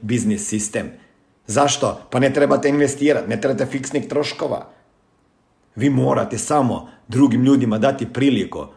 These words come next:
da pogledaju u bolju budućnost. I misiju razlagat, osvojiti riječnik svaki dan, dragi moji. Morate naučiti, više se brinite o tome da ćete naučiti puno stvari, idete u akciju nego kakve će biti reakcije.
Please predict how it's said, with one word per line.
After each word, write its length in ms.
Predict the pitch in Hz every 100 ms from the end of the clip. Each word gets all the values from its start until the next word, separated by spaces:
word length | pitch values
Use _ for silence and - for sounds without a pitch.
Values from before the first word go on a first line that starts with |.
| _ _ -
da 120 | 120
pogledaju 640 | 107 127 127 131 107 104
u 40 | 104
bolju 320 | 107 127 123
budućnost. 760 | 107 110 127 - 135 117 - - _ _ _ _ _ _ _ _
I 120 | 147 151
misiju 600 | 151 151 147 160 156 139
razlagat, 560 | 127 110 123 110 92 - - _ 123
osvojiti 600 | 131 143 175 156 - 147
riječnik 480 | 151 165 - 123
svaki 420 | - 156 165 156 127
dan, 320 | 175 208 127 - - _ _
dragi 340 | 123 131 127 120
moji. 360 | 120 117 90 - _ _ _ _ _ -
Morate 580 | 165 269 277 226 185 175
naučiti, 380 | 220 - 131 107
više 380 | 220 269 285 240
se 160 | 226
brinite 480 | 190 247 254 214 208
o 80 | 190
tome 320 | 240 240 208
da 120 | 185
ćete 260 | 180 185 180
naučiti 380 | 214 254 208 220
puno 220 | 247 214
stvari, 360 | - 240 196
idete 280 | 214 220 185
u 40 | 190
akciju 320 | 220 - 196
nego 240 | 190 165
kakve 280 | 220 202 208
će 100 | 160
biti 220 | 202 208
reakcije. 640 | 180 202 - - 147 -